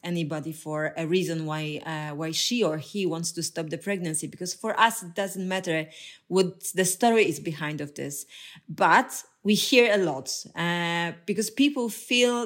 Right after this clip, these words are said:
that they, they have to tell, uh, the story. They, they have to explain why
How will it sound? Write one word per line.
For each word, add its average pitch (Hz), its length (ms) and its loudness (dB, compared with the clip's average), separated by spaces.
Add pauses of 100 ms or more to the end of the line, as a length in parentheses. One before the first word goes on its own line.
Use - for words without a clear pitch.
that 185 260 -6
they, 208 340 4 (380)
they 190 160 4
have 214 360 2
to - 120 -4
tell, 160 480 0 (400)
uh, 180 240 0
the 165 80 -4
story. 156 380 -2
They, 180 420 0
they 175 480 0
have 220 260 0
to 214 160 -4
explain 196 1000 0 (300)
why 196 360 6